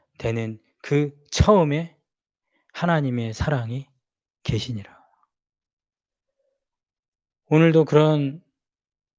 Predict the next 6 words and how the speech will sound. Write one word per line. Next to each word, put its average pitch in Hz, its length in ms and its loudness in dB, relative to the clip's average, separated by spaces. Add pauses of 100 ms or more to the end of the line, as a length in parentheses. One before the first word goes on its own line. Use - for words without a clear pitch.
하나님의 214 840 2
사랑에 196 920 2 (640)
먼저 202 320 6
사랑하신 127 960 0
그 139 460 2
힘, 123 580 0